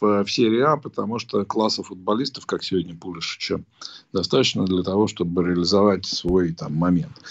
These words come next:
Но в Лиге Чемпионов, э, соперники более высокого уровня, и поэтому просто надежной игры в обороне недостаточно. То есть, э, нужен либо нападающий, который будет превращать, э, полумомент в голы, либо нужно предлагать в атаке что-то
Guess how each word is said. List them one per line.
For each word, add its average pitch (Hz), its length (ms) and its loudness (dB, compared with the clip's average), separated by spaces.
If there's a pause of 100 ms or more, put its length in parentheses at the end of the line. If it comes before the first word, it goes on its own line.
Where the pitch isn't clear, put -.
(220)
Но 104 100 2
в 120 60 4
Лиге 147 200 6
Чемпионов, 143 760 4
э, 104 560 4
соперники 127 500 2
более 120 260 6
высокого 120 420 2
уровня, 120 460 4
и 101 40 -4
поэтому 117 480 -4
просто 120 280 -4
надежной 110 420 -8
игры 110 200 -4
в 107 60 -2
обороне 117 460 4
недостаточно. 101 760 -2 (580)
То - 60 -4
есть, 82 300 -4
э, 90 160 2
нужен 107 400 4
либо 110 180 4
нападающий, 101 640 2
который 92 440 0
будет 87 300 0
превращать, 92 720 0
э, 85 480 -4
полумомент 90 640 -2
в 85 80 -14
голы, 127 380 6
либо 117 340 6
нужно 107 320 0
предлагать 95 600 -2
в 90 380 0
атаке 98 360 -2
что-то - 420 -6